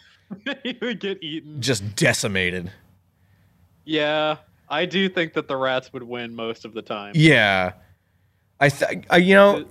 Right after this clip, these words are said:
Speaker 1: The
Speaker 2: he, okay, so, so, so how about Final Wars Godzilla? 'Cause he's pro-, he's kinda, like, the most powerful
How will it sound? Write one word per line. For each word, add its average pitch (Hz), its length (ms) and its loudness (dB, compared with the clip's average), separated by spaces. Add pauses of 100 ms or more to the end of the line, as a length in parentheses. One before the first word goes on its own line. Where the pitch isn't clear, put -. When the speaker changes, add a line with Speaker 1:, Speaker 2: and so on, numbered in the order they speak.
Speaker 1:
The 165 80 -12
Speaker 2:
he, 180 140 2
okay, 165 240 6
so, 156 240 2
so, - 260 -2
so 143 520 2 (1040)
how 156 120 2
about 170 180 6
Final 123 340 2
Wars 101 220 -2
Godzilla? 85 420 -4
'Cause 107 160 -6
he's 160 220 0
pro-, 165 140 2
he's 160 140 2
kinda, 170 160 4
like, 143 120 2
the 131 80 -4
most 113 180 -2
powerful 87 680 -4